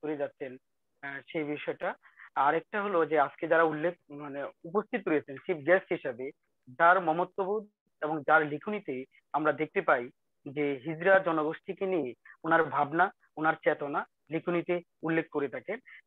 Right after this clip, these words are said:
আহ, প্রফেসর ডক্টর নাসিরউদ্দিন মিতুল। আহ, এই সাথে আরেকজন রয়েছে যিনি জনপ্রতিনিধিকে একটি উল্লেখযোগ্য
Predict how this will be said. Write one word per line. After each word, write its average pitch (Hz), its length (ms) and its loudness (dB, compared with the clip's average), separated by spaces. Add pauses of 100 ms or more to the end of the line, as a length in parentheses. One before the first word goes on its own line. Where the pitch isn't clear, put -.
আহ, 147 180 6
প্রফেসর 160 460 0
ডক্টর 151 340 0
নাসিরউদ্দিন 165 640 0 (240)
মিতুল। 156 360 -4 (460)
আহ, 147 480 8
এই 180 160 0
সাথে 220 380 0
আরেকজন 165 380 0
রয়েছে 151 360 2 (180)
যিনি 170 320 2
জনপ্রতিনিধিকে 185 1000 0 (200)
একটি 156 200 -4
উল্লেখযোগ্য 185 800 2